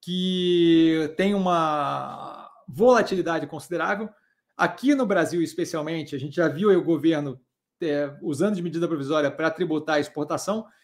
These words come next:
Então, assim, você tem um risco governamental que eu acho que é desnecessário, dado tanto ativo descontado, não vejo por quê.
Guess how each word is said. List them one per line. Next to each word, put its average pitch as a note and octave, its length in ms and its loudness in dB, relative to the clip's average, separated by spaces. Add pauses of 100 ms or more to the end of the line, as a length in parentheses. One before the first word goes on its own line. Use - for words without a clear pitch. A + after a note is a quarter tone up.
(140)
Então, B3+ 200 -2
assim, C#4 100 0
você F#3 180 0
tem G#3 140 -2
um G3+ 140 0
risco G3+ 420 0
governamental D3 720 -2
que - 60 -8
eu G#3+ 80 -2
acho G#3 160 -4
que F3 80 -4
é - 20 -6
desnecessário, E3 640 0 (360)
dado E3+ 380 6
tanto E3+ 260 -2
ativo D3+ 280 -4
descontado, D3 560 -4
não D#3 100 -6
vejo D#3+ 260 2
por - 160 -10
quê. G3 220 -6